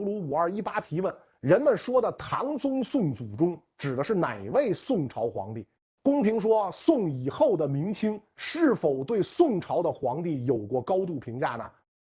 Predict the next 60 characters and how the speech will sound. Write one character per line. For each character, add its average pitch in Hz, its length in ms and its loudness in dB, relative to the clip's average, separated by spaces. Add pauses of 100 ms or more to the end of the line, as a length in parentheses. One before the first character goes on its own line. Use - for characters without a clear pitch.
(100)
这 254 180 4
个 202 180 4
宋 240 460 2
祖 131 460 -2
当 240 200 0
然 196 180 0
指 127 200 -8
的 110 80 -4
是 131 100 -2
宋 165 280 0
太 151 200 -2
祖 110 160 -8
赵 143 160 2
匡 160 220 -2
胤 185 220 0
了。 - 120 -16 (200)
宋 302 360 2
朝 190 200 0
就 226 100 2
那 285 100 0
么 269 100 2
一 190 100 0
个 180 100 2
祖， 101 380 -12 (240)
是 160 60 0
吧？ 139 280 0
没 135 140 2
有 175 180 2
其 175 220 -8
他 214 200 -4
人 120 160 -4
了。 120 140 -8 (340)
至 285 240 4
于 302 60 6
你 233 180 4
问 233 240 4
宋 247 360 0
以 143 100 -2
后， 254 300 0 (120)
明 220 320 2
清 294 280 0
有 170 200 2
谁 190 280 -2
对 208 160 0
宋 214 320 0
朝 175 200 0
皇 156 220 0
帝 180 100 -4
有 127 140 0
高 254 320 0
度 202 140 -4
评 127 200 -4
价 143 280 -2
的， 85 160 -12
那 123 120 -6
当 156 160 0
然 143 120 0
是 135 80 -4
没 123 160 -2
有 110 60 -4